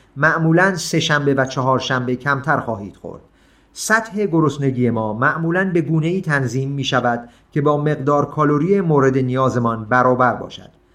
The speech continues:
متاسفانه ترموستات گرسنگی کمی، یعنی به طور متوسط در حدود چهار دهم درصد یا یازده کالری در روز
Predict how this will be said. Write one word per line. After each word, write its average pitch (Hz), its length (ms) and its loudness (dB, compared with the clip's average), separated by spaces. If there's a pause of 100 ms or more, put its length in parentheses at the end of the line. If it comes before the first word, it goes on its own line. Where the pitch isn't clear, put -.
(440)
متاسفانه 160 920 -2 (220)
ترموستات 165 680 2
گرسنگی 135 880 0 (500)
کمی، 165 460 -2 (280)
یعنی 151 340 2
به 180 100 2
طور 175 240 2
متوسط 143 720 0
در 139 260 0
حدود 151 380 -4
چهار 175 520 0
دهم 120 400 -2
درصد 113 600 -4 (400)
یا 151 240 4
یازده 156 680 2
کالری 120 420 2
در 120 200 2
روز 147 400 -2